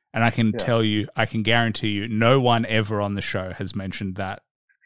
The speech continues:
Speaker 1: that piece of work.
Speaker 2: <laughs>
Speaker 1: So I <laughs>
Speaker 2: Awesome. I'm glad I had something to say. <laughs>
Speaker 1: Well, you came out really quick. I mean, the amount of people who have no idea, they're always like, "Oh,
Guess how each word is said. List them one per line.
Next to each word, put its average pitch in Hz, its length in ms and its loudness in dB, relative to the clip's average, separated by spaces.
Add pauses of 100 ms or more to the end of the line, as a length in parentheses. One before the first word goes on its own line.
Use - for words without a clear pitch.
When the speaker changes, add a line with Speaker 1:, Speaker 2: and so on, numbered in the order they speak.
Speaker 1:
that 214 240 0
piece 247 220 8
of 277 140 8
work. - 440 6
Speaker 2:
<laughs> - 340 0
Speaker 1:
So - 320 8
I - 560 8 (1080)
<laughs> 151 300 2
Speaker 2:
Awesome. 120 420 8
I'm 139 120 6
glad 180 200 8
I 156 80 10
had 147 200 8
something 160 340 4
to 127 120 -8
say. - 760 4 (160)
<laughs> - 160 -8
Speaker 1:
Well, 156 180 8
you 143 140 2
came 214 280 4
out 226 180 8
really 156 320 10
quick. 180 380 8
I 156 40 8
mean, 139 160 6
the 139 80 6
amount 143 240 6
of 202 80 2
people 143 260 4
who 110 60 2
have 120 200 4
no 117 180 4
idea, 110 320 2
they're 107 160 -2
always 104 320 0
like, 95 280 -4 (420)
"Oh, - 360 -6